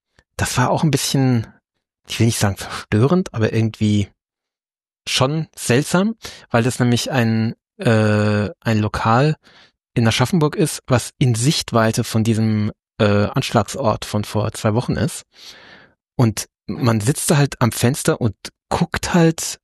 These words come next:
so, ich weiß nicht, in der Entfernung vielleicht, ich hab keine Ahnung, dreißig Meter oder so, äh, auf die, diese ganzen Teddybären, die da an der, äh, am Park aufgedingst sind und Kerzen und so. Das war schon ein bisschen verstörend.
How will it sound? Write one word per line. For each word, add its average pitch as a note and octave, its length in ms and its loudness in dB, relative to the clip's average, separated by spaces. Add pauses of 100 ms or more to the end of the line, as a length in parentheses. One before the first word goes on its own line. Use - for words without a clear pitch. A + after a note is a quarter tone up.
so, A#2 440 0
ich - 140 -14
weiß - 100 -14
nicht, G#2 80 -6
in G#2 40 -6
der G2+ 60 -8
Entfernung A2 400 -4
vielleicht, - 480 -4 (920)
ich - 100 -20
hab - 80 -20
keine - 160 -12
Ahnung, - 160 -14 (180)
dreißig - 360 -6
Meter C3 220 -2
oder F#3 180 -2
so, G#3+ 180 -4 (760)
äh, A#2+ 320 4 (260)
auf B2 240 0
die, B2 320 0 (100)
diese A#2 160 -2
ganzen A#2+ 300 -2
Teddybären, G#2+ 500 2
die A2+ 100 0
da G#2+ 160 2
an G#2 120 0
der, A2 440 0
äh, D3 120 -2 (140)
am A2 160 2
Park - 560 -2 (580)
aufgedingst A#2 640 0
sind A#2+ 140 2
und G#2 140 -2
Kerzen - 340 0
und G#2 120 2
so. G#2 120 0
Das A#2 240 -4
war - 160 -6
schon B2 200 0
ein - 40 0
bisschen - 180 -2
verstörend. - 520 0